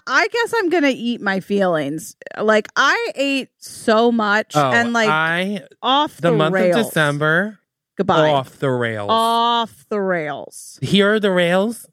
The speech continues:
Speaker 2: Okay?
Speaker 1: Yeah.
Speaker 2: If you're looking at the rails, you
Speaker 1: I
Speaker 2: wouldn't
Speaker 1: s-
Speaker 2: even be able to see where I was.
Speaker 1: <laughs> What was, what was the best slash worst snack or meal that you had? I'm trying to
Speaker 2: Um,
Speaker 1: think of mine.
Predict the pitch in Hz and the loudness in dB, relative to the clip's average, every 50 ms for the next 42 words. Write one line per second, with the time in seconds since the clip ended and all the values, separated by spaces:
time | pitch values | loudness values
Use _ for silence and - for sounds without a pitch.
0 | _ - 202 208 190 185 180 175 165 175 165 151 139 147 156 175 196 180 156 156 | _ -2 0 2 4 4 4 4 2 2 0 -2 -2 0 0 0 0 0 0 0
1 | 160 - - 170 165 165 160 151 - 165 143 135 131 127 127 131 139 156 147 - | -2 -2 -2 -6 -4 -4 -4 -2 0 -2 0 2 0 0 0 -2 -2 -4 -6 -8
2 | _ - _ _ - 135 151 165 190 190 190 190 185 180 180 156 151 147 143 139 | _ -20 _ _ -2 0 2 4 4 4 2 2 0 0 -2 -2 -2 -4 -2 0
3 | 147 143 143 143 143 139 143 135 - - 120 113 - - - - - - 175 170 | 2 2 4 2 2 2 0 -2 -2 -6 -12 -12 -12 -14 -14 -10 -2 2 2 4
4 | 160 156 151 147 - 127 127 135 139 135 131 127 127 127 123 120 117 113 117 117 | 4 4 2 2 0 0 0 2 2 2 0 0 -2 -2 -2 -2 -2 -2 -2 -2
5 | 110 104 95 - - - - - - - - - - - - - 403 453 466 453 | -2 -2 0 0 0 0 -2 -10 -10 -12 -14 -18 -18 -8 -6 -6 -6 -4 -6 -6
6 | 453 453 415 294 - 214 240 269 294 294 359 392 392 330 302 - - - - _ | -6 -6 -8 -8 -2 2 2 2 2 0 -2 -2 -4 -4 -6 -12 -20 -20 -20 _
7 | _ - - 220 247 277 285 311 311 370 302 - 294 254 233 - 226 226 240 262 | _ -8 -2 0 2 2 2 2 0 0 0 0 -2 -2 2 0 2 2 2 0
8 | 262 - - - - - - - - 226 226 226 240 - - 220 196 214 226 233 | -2 -6 -12 -20 -20 -20 -14 -4 0 2 2 2 0 0 -4 0 2 4 4 4
9 | 233 233 - - - 208 214 214 214 214 220 - - 208 202 190 196 208 220 196 | 4 2 -2 -10 -8 -4 0 0 2 2 0 0 0 -2 0 0 0 2 2 2
10 | 196 196 190 196 180 - 175 185 185 208 208 185 185 180 135 98 73 101 - - | 2 2 2 0 0 0 2 2 2 2 2 0 -2 0 -2 -4 -6 -8 -10 -12
11 | - - _ _ _ - - 147 147 147 143 143 139 139 135 135 135 135 135 135 | -16 -20 _ _ _ -4 0 0 2 2 0 0 0 0 -2 -2 -2 -4 -4 -4
12 | 131 156 151 147 143 139 139 135 - - - | -4 -6 -8 -8 -8 -8 -8 -8 -10 -10 -12